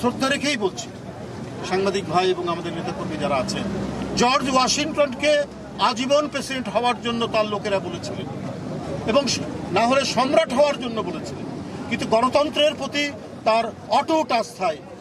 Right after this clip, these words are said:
তিনি কারো কথাই শোনেননি। তিনি দুইবারের বেশি প্রেসিডেন্ট থাকেন, এত অনুরোধ উপরোধ করার পরেও। এই, এই সমস্ত দৃষ্টান্ত আছে বলেই একটি জাতি মহান জাতিতে পরিণত হয়, নেতারা মহান নেতায় পরিণত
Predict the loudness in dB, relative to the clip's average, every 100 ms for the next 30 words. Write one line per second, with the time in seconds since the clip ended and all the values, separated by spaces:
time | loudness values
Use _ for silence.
0 | -8 -4 -4 0 4 4 2 -2 -4 -4
1 | -8 -8 -8 -10 -12 -10 -4 -2 0 2
2 | 2 2 -2 -4 -6 -8 -6 -8 -6 -8
3 | -6 -8 -10 -10 -10 -10 0 2 4 4
4 | 4 4 4 2 0 -4 0 -2 0 -2
5 | -2 -2 -4 -4 -10 -12 -12 -10 -10 -10
6 | -10 -10 -10 -10 -2 2 2 2 2 2
7 | 0 0 -2 0 0 2 0 2 2 2
8 | 0 0 0 -2 -6 -10 -10 -10 -8 -6
9 | -4 -2 0 2 2 0 2 2 2 2
10 | -2 -4 -4 -4 -4 -4 -2 -2 -2 -6
11 | -8 -8 0 2 4 4 4 0 -8 0
12 | 4 4 4 0 0 -2 -4 -2